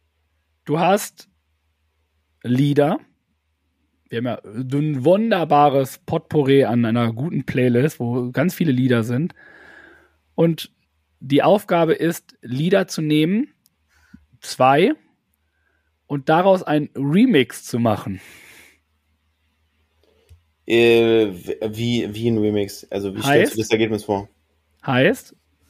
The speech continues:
Speaker 1: kann man ja ruhig sagen, bei Audacity kannst du ja cutten und alles. Das heißt, du musst dir die Lieder erstmal runterladen.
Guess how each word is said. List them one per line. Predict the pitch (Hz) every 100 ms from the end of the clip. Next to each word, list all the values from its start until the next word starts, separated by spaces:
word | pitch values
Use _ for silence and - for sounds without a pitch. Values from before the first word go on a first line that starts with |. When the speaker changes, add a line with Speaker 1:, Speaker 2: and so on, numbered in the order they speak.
| _ _ _ _ _
Speaker 1:
kann | -
man | 107
ja | 101
ruhig | 95
sagen, | - 113 131 131 _ _
bei | 131 123
Audacity | 139 170 165 175 160
kannst | - 143 139
du | 147
ja | 139 139 135 _ _ _ _ _ -
cutten | - 120 113 98
und | 95 95
alles. | 95 98 - _ _ _ _ _ -
Das | 120
heißt, | 143 160
du | 165
musst | 156 -
dir | 131
die | 123
Lieder | 127 147 156 156 190 240 - _ _
erstmal | 160 139 120 127
runterladen. | 120 135 139 165 160 156 160 170 220